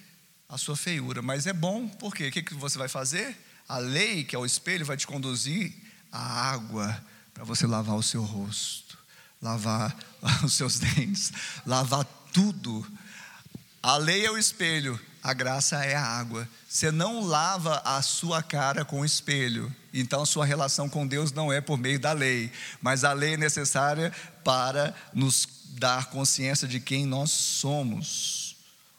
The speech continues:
ou de quem nós éramos. Nesse caso, nós já fomos transformados. Amém até aí? Então, esse é o primeiro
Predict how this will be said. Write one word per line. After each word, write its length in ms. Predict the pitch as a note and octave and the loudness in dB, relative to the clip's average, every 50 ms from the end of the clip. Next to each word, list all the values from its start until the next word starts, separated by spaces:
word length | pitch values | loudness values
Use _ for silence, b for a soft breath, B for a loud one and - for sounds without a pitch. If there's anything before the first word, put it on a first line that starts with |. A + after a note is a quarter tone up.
| B - | B -6
ou 160 | A#2+ A#2 A2+ | -4 -2 -2
de 100 | A2+ - | -2 -2
quem 200 | - B2+ C3 B2+ | 0 0 2 2
nós 300 | B2 C3 D3 C3+ - B2 | 4 4 4 2 2 2
éramos. 600 | B2+ C3+ C#3+ C#3+ B2+ B2 G#2+ G2+ - - - - | 2 4 4 2 2 -2 -4 -4 -4 -4 -2 0
Nesse 300 | A2+ A2+ A2 - - - | 2 2 4 4 2 0
caso, 300 | - A#2 A#2 A#2+ A#2+ B2+ | -2 -2 -2 0 0 0
nós 140 | B2 B2 A#2+ | 0 2 2
já 140 | B2 B2 | 0 0
fomos 440 | A#2+ - - - - A#2+ A#2+ A#2 - | -2 -4 -6 -6 -6 -4 -2 -2 -2
transformados. 920 | - A#2+ B2 - - C3+ C3+ C3 A2 G#2+ G#2 G#2 G#2 E2 - - - - - - - - - - _ _ _ _ _ _ _ _ - | -2 -2 -2 -2 -2 -2 -2 -2 0 -2 -2 -4 -4 -6 -4 -6 -6 -6 -10 -16 -20 -20 -20 -20 _ _ _ _ _ _ _ _ 0
Amém 360 | - D3 D3+ D#3 F#3 G3+ F#3+ D3+ | 2 4 4 4 4 2 2 0
até 200 | B2 A#2+ C3+ C#3+ | 0 -2 -2 -2
aí? 320 | C#3+ D#3 F3 F#3+ F3 - B B B B B B B B B B B B B B B B B B B B | 0 0 0 0 -2 -4 B B B B B B B B B B B B B B B B B B B B
Então, 560 | C3+ C#3+ C#3 G3 G3+ A3+ A#3 A#3 A3+ G3+ - - - | 0 2 4 4 2 2 2 -2 -4 -8 -10 -8 -4
esse 260 | C#3+ D#3 E3 - - | 0 2 2 2 2
é 40 | G#3+ | 0
o 40 | G#3 | 0
primeiro 460 | - A3 G3+ F3 F3+ G3 A3+ B3 B3+ | 0 0 2 4 4 4 4 2 0